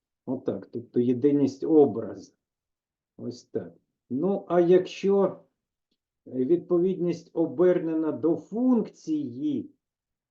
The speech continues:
є функціональною, то вона буде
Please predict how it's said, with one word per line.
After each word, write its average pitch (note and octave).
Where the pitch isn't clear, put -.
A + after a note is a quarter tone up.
є C#3
функціональною, C#3
то B2
вона D3
буде F3+